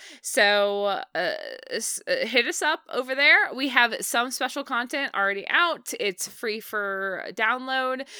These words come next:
No patron exclusive content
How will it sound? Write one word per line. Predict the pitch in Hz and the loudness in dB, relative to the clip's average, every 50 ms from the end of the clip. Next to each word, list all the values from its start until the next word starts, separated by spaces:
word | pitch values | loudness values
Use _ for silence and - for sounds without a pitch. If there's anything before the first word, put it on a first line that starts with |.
| 349 269 | -12 -10
No | - 214 226 233 247 254 254 269 269 262 220 - - - _ | -8 -4 -2 0 2 2 2 0 -2 -4 -6 -8 -12 -18 _
patron | - - - 302 285 269 - - - 302 277 269 269 - - | -12 -6 -4 -2 -2 -2 -4 -4 -4 -2 -2 -4 -4 -6 -6
exclusive | - 226 - - - - _ - 285 285 294 277 - - 277 269 254 240 233 226 214 - - - - _ | -6 -6 -6 -6 -8 -8 _ -6 -6 -4 -4 -4 -6 -6 -2 0 0 0 -2 -4 -8 -16 -20 -20 -20 _
content | - - 285 247 233 240 - - 254 214 196 - - | -4 0 0 0 0 0 -4 -6 -6 -6 -8 -10 -16